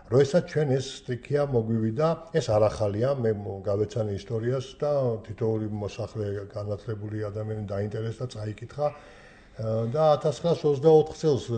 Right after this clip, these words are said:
კი, ოთხმოცდათერთმეტი წლის წინ, ზუსტად თოთხმეტი ივნისი, თერთმეტი, თოთხმეტი ივნისი თარიღდება ის საშინელი წყალმოვარდნა,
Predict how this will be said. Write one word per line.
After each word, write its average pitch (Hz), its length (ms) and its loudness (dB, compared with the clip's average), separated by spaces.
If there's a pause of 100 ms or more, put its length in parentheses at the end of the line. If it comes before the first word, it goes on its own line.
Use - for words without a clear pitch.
კი, - 180 -2
ოთხმოცდათერთმეტი 143 1000 2
წლის 147 300 0
წინ, 127 180 2
ზუსტად 127 480 4
თოთხმეტი 175 480 0
ივნისი, 156 360 0
თერთმეტი, 151 500 0
თოთხმეტი 147 460 -2
ივნისი 123 340 2
თარიღდება 139 560 4
ის 143 180 2
საშინელი 139 400 -2
წყალმოვარდნა, 135 720 2